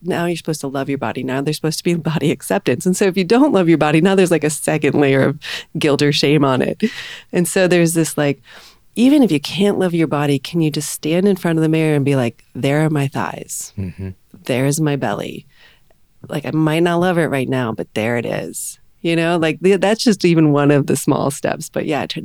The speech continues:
Speaker 1: really loving it is just whole next level.
Speaker 2: Yeah, that part of first acceptance before, like,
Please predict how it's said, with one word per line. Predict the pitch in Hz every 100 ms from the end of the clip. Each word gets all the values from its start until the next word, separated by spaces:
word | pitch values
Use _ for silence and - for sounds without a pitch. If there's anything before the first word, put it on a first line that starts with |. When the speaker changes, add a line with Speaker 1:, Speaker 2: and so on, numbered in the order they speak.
| 156
Speaker 1:
really | 160 170 160
loving | 139 139 147 135
it | 127 -
is | 135 -
just | 127 -
whole | - 139
next | 143 - -
level. | - - - - _ - - - - - -
Speaker 2:
Yeah, | - 104 92
that | 98 -
part | 110 98
of | 85
first | - 107 107 -
acceptance | - - 92 - 90 92 - -
before, | 92 87 101 95 92 87 -
like, | 110 85